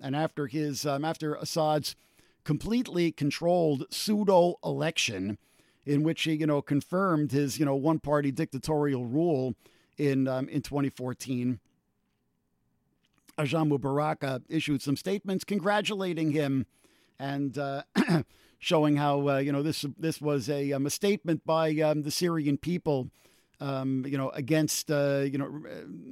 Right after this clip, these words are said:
the imperialist West and regime change. <sighs> Uh,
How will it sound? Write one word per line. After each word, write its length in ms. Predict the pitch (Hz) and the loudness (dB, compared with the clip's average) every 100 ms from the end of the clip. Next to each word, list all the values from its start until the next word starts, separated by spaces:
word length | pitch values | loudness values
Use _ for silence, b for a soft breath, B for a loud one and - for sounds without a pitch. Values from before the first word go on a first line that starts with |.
| - 160 | -14 -6
the 120 | 143 | -2
imperialist 640 | 139 - 151 147 139 131 - | -2 -2 -2 0 0 -4 -2
West 320 | 143 147 - | 0 0 -2
and 140 | 131 123 | -4 -2
regime 340 | 113 147 147 | -2 0 0
change. 580 | - 104 98 101 - - b b b b b b b b b b b b _ | -2 -8 -6 -4 -4 -4 b b b b b b b b b b b b _
<sighs> 60 | - B B B B B _ | -16 B B B B B _
Uh, 300 | 143 135 123 | -8 -4 -4